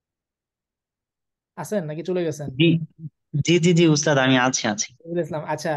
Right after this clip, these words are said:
Speaker 1: আমি খুব সংক্ষেপে বলে ফেলি, যেহেতু এটা বিস্তারিত আলোচনা করছে ওখানে, তাও আপনি, আহ,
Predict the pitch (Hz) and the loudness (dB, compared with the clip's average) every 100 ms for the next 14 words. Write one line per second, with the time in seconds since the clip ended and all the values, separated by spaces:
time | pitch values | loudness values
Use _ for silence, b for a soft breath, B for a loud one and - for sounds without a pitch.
0 | 143 - _ _ - 165 208 226 220 220 | -4 -8 _ _ -4 0 0 -2 -4 -2
1 | 233 233 220 190 156 165 185 196 202 214 | 0 2 2 2 -2 -4 -2 -2 -4 -4
2 | 208 208 202 208 208 202 214 202 170 180 | -2 -2 -2 -4 -6 -8 -8 -8 -10 -12
3 | 214 185 180 180 175 170 - - 165 151 | -8 -6 -6 -6 -10 -10 -14 -10 -8 -6
4 | 147 | -8